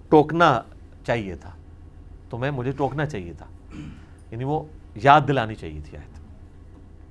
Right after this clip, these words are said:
تو اس طرح اگر قرآن کوئی بھول رہا ہے نا امام، تو ڈائریکٹ لقمہ نہ دیں اس کو، تھوڑا آگے چلا گیا اور آپ کو یقین ہے کہ اب یہ پیچھے نہیں آئے گا۔ لقمہ دینے کا بھی طریقہ ہے نا، لقمہ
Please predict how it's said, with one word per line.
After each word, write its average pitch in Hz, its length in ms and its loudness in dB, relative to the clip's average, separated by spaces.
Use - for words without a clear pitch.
تو - 160 -8
اس - 160 0
طرح 214 200 6
اگر 208 160 4
قرآن 180 420 8
کوئی 196 160 6
بھول 170 360 2
رہا 170 120 8
ہے 165 60 6
نا 185 80 2
امام، 113 400 -2
تو 196 60 2
ڈائریکٹ 202 320 8
لقمہ 190 240 6
نہ 202 140 10
دیں 196 120 4
اس 151 140 2
کو، 175 140 -4
تھوڑا 208 240 10
آگے 202 220 12
چلا 226 240 10
گیا 214 120 8
اور 214 80 10
آپ 196 160 12
کو 202 80 6
یقین 185 300 2
ہے 208 60 4
کہ 202 80 4
اب 190 120 4
یہ 190 60 4
پیچھے 175 280 0
نہیں 170 160 2
آئے 87 180 0
گا۔ 80 80 -10
لقمہ 175 260 6
دینے 185 260 6
کا 220 100 6
بھی 196 100 4
طریقہ 143 300 0
ہے 123 80 6
نا، 156 120 0
لقمہ 220 540 8